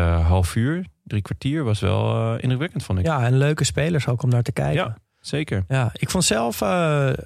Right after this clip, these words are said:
Speaker 2: Denemarken nog wel een leuk team hebben. Komt natuurlijk een beetje door die Nederlandse inbreng. En omdat ik heel benieuwd ben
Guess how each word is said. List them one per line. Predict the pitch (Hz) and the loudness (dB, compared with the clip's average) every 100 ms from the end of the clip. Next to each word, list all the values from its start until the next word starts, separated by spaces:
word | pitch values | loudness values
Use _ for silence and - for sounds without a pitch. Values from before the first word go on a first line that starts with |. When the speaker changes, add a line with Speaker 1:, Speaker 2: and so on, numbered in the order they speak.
| - - | -16 -6
Speaker 2:
Denemarken | 135 143 185 226 226 220 214 | 0 2 2 2 0 0 -2
nog | 202 | 0
wel | 202 196 | 0 0
een | 185 | 2
leuk | 185 175 | 0 0
team | 185 180 | 0 2
hebben. | 175 160 | 2 0
Komt | - 156 | 0 0
natuurlijk | 143 147 151 | 2 2 2
een | |
beetje | 143 147 151 | 2 2 0
door | |
die | 143 | 2
Nederlandse | 139 139 139 - | 2 2 2 0
inbreng. | - 151 143 127 | 0 2 2 0
En | 139 151 | 2 2
omdat | 147 147 | 0 0
ik | |
heel | 127 156 | 2 2
benieuwd | 160 143 156 156 | 4 4 4 2
ben | 143 131 | 0 0